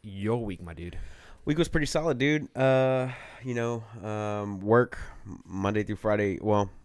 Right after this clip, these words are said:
Speaker 2: Monday, Tuesday, Thursday, Friday. I had to take, um, Wednesday off because, uh, whenever I got home,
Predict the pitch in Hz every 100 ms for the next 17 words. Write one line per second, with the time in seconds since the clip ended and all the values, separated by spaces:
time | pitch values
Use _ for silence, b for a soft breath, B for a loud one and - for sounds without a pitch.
0 | - 104 107 107 - 113 104 101 107 104
1 | 95 - 95 98 85 104 101 110 98 101
2 | 95 90 85 85 - b b b b b
3 | b b 104 110 95 95 90 - 101 92
4 | 95 - - - - 92 - 92 90 87
5 | 87 80 - - 82 80 78 85 90 87
6 | 85 - 107 107 95 92 87